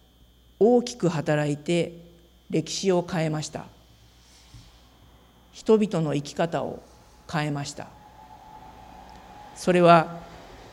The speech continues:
小さなパウロを通して働かれた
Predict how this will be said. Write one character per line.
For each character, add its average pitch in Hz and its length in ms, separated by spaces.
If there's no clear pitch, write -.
小 247 240
さ 240 140
な 160 120
パ 208 200
ウ 214 120
ロ 170 140
を 143 60
通 175 260
し 170 80
て 135 300
働 160 400
か 160 100
れ 151 120
た 156 240